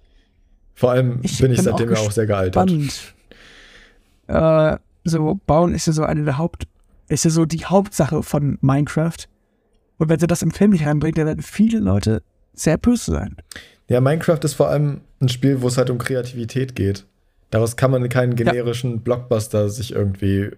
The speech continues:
Speaker 1: zusammenbasteln. Das funktioniert einfach nicht. Also, keine Ahnung, ob das was wird.
Speaker 2: Ich, ja, die, die ganze Blockgrafik im,
Speaker 1: Aber,
Speaker 2: im
Speaker 1: aber
Speaker 2: Real Life,
Speaker 1: Story,
Speaker 2: ich
Speaker 1: Story in Minecraft hat doch schon funktioniert. Es gibt auch Minecraft Story Mode.
Speaker 2: Ja.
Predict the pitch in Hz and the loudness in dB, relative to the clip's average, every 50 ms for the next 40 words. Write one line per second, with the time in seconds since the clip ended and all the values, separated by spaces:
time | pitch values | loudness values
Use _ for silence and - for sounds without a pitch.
0 | _ _ - - 113 120 - - 101 107 101 101 104 101 104 101 98 - - 107 | _ _ -14 -14 -12 -10 -8 -6 -2 0 0 0 2 0 0 0 -2 -4 -4 -4
1 | 107 104 - - 110 98 - - 107 113 113 - 98 92 95 87 90 95 98 95 | -4 -4 -4 -4 -6 -6 -4 -4 -2 -2 -2 -2 -2 -4 -4 -4 -4 -4 -4 -6
2 | 95 - _ _ - _ _ _ _ _ _ _ _ _ _ _ _ _ - - | -6 -8 _ _ -20 _ _ _ _ _ _ _ _ _ _ _ _ _ -2 0
3 | 107 107 107 104 101 - - - _ _ _ - _ _ _ - - 123 110 107 | 2 2 2 2 0 -2 -4 -12 _ _ _ -20 _ _ _ -4 0 0 2 2
4 | 104 98 95 95 95 92 90 85 - 90 - - 92 90 - 92 92 92 - - | 2 2 2 0 -2 -2 -4 -4 -4 -6 -6 -4 -6 -4 0 2 2 2 0 -4
5 | - - - - _ _ _ _ _ _ _ _ _ _ _ _ _ _ _ - | -10 -10 -12 -14 _ _ _ _ _ _ _ _ _ _ _ _ _ _ _ 0
6 | 151 156 156 156 160 147 151 151 143 151 160 160 - - _ _ _ _ _ _ | 2 4 4 4 2 2 0 0 0 0 0 0 -4 -8 _ _ _ _ _ _
7 | _ _ _ _ _ _ - 170 160 170 - - _ _ _ - - 190 - 165 | _ _ _ _ _ _ 0 2 2 2 2 -2 _ _ _ -10 -6 -2 2 2
8 | 151 - 135 - - - 143 160 160 131 139 143 143 - - - - - 139 156 | 4 4 2 2 0 0 0 2 2 4 4 2 2 0 -6 -6 0 4 4 6
9 | 156 160 160 156 160 165 160 160 160 143 135 139 165 190 196 190 - - - - | 6 4 4 2 2 2 2 2 4 4 4 2 2 0 0 -2 -2 -4 -6 0
10 | - 147 156 170 185 170 147 139 135 131 151 151 - 156 139 - 151 147 143 135 | 2 2 2 2 2 0 0 0 0 0 0 0 0 0 0 0 0 0 0 0
11 | - 143 131 - 135 123 - 135 131 123 - 101 - - 117 - 120 123 127 123 | 0 -2 -2 -2 -2 -2 2 2 2 2 2 -2 -4 -2 0 0 0 2 2 2
12 | 123 123 123 117 - - - 123 117 104 98 95 95 101 - - _ _ _ _ | 2 2 0 0 0 2 2 4 4 4 2 2 2 0 -2 -6 _ _ _ _
13 | _ _ _ _ _ _ _ _ _ _ _ _ _ _ _ _ _ _ _ _ | _ _ _ _ _ _ _ _ _ _ _ _ _ _ _ _ _ _ _ _
14 | _ _ _ _ _ _ _ _ _ _ _ - - 208 170 | _ _ _ _ _ _ _ _ _ _ _ 2 4 4 4